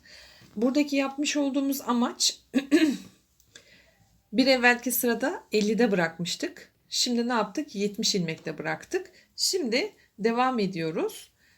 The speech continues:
Hemen geriye dönerek.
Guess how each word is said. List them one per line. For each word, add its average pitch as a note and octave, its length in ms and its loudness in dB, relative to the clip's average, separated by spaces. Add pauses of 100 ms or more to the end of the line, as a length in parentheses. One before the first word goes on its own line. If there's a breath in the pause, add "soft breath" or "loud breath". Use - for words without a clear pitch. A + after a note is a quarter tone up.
(120 soft breath)
Hemen B3 520 0 (440)
geriye G3+ 420 2
dönerek. - 600 -4